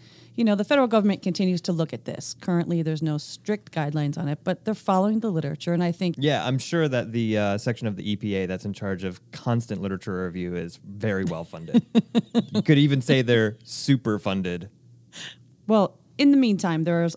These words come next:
Speaker 1: a lot of things we could do, including, to your point, don't take the receipt. Don't
Speaker 2: Yep.
Speaker 1: slap the people who are handing you the receipt, but I'm just saying don't take the receipt.
Speaker 2: I don't, yeah.
Speaker 1: Yeah.
Speaker 2: No violence.
Speaker 1: Maybe avoid plastic water bottles. Don't heat up your food in the microwave that,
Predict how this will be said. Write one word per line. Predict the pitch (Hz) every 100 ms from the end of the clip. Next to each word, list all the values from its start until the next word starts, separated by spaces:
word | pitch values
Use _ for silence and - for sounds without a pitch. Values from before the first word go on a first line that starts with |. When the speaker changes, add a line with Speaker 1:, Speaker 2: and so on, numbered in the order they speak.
| -
Speaker 1:
a | 190
lot | 190 208 214
of |
things | 220 202
we | 196
could | 196 190
do, | 147 156
including, | 175 180 330 349 233 202 - - - - _ _ -
to | 240
your | 269 320
point, | 202 190 190 202
don't | 262 349
take | 349 320
the | 330
receipt. | 339 - 170 233 - - _ _ _
Don't | 262
Speaker 2:
Yep. | 262
Speaker 1:
slap | - 247 226
the | 214
people | - 214 190 175
who | 175
are | 165
handing | 151 262 381 277
you | 185
the | 175
receipt, | 165 170 165 156
but | 196
I'm | 190
just | 180
saying | 196 180
don't | 170 196
take | 196 180
the |
receipt. | 180 113
Speaker 2:
I |
don't, | 131 117
yeah. | 98 78 87 -
Speaker 1:
Yeah. | 180 160 -
Speaker 2:
No | 101 101
violence. | 85 73 185
Speaker 1:
Maybe | 220 220
avoid | 214 185 196 180
plastic | - 170 - 165
water | 165 160 156
bottles. | 156 156 156 147
Don't | 269 269
heat | 262 233
up | 220
your | 196
food | - 202
in | 185
the | 170
microwave | 170 165 170 165
that, | 160